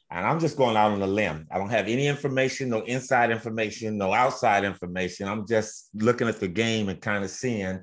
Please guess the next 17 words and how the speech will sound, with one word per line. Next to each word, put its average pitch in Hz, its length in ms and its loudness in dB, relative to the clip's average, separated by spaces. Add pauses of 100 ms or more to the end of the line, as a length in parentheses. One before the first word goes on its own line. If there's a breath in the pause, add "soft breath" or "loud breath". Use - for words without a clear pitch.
(320 loud breath)
And, 139 400 0
you 139 80 2
know, 120 140 4
Quinn 139 320 0
has 123 180 4
been 113 240 0
targeted 101 540 4 (480 soft breath)
from 101 260 -2
what 107 120 4
I've 104 180 4
heard, 95 580 4
uh, 87 300 2
that 87 220 -2
he's 101 200 -6
one 101 140 0
of 87 100 -6
the 87 160 -2